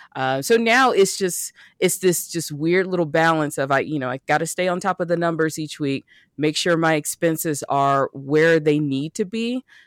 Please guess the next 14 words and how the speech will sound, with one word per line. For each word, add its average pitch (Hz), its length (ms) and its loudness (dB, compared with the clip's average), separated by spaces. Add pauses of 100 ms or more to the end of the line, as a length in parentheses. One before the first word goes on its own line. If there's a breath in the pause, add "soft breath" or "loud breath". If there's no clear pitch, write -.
so 160 280 0
that 139 140 -2
I 143 140 4
know 151 220 4
exactly 156 560 0
what's 156 240 -2
going 151 340 -2
out, 147 320 -2 (320 soft breath)
and 151 300 0
then 165 320 2
being 156 380 -2
able 151 260 0
to 147 260 -2
evalu-, 147 440 -2